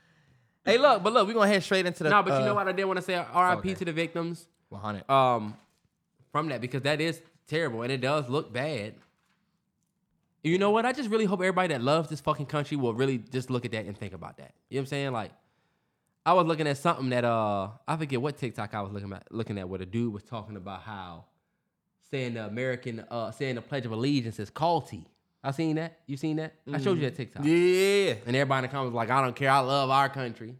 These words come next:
Speaker 2: It's like, it's still weird to make somebody say, "I swear to God, I love this country," every morning and they're seven years old.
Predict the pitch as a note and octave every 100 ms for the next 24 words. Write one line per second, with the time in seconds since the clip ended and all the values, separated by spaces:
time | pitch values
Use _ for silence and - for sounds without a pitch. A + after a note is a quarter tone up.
0 | _ - - C#3+ B2 E3 - A#3 A3+ D3+
1 | F#3+ D3 A#2 C#3 B2+ D#3 D#3 E3 C#3+ C#3
2 | B2+ - D3 C3 A#2+ A#2+ _ _ _ _
3 | _ C3+ C#3+ - D#3+ D3 C#3+ C#3+ C#3 C#3
4 | C#3+ C3 C3+ D3 D3+ C3 B2 B2 D3 C3+
5 | C3 C3 A#2 A#2 A2+ - C#3 C3 B2 A#2+
6 | A2 G#2+ F#2+ E2